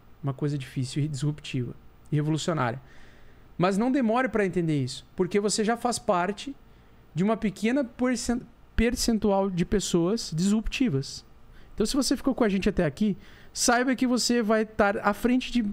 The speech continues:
várias outras pessoas que estão no TikTok arrastando agora o, o storytelling ou sei lá o quê, vendo vídeo de gato, vendo de, vídeo de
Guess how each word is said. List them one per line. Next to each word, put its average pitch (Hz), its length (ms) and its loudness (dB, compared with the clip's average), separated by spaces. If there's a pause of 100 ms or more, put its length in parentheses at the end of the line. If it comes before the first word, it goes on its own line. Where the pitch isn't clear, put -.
(140)
várias 294 600 2
outras 269 220 0
pessoas 220 300 0
que - 80 -4
estão 233 160 0
no 226 100 0
TikTok 220 520 -2
arrastando 214 420 0
agora 202 360 2
o, 214 320 -4
o 202 40 -2
storytelling 196 680 0
ou 165 60 0
sei 170 140 -4
lá 170 100 0
o 165 60 0
quê, 170 260 0 (360)
vendo 170 320 0
vídeo 160 200 -2
de 165 100 -4
gato, 180 440 0
vendo 160 320 0
de, 156 100 -4
vídeo 156 280 0
de 156 300 2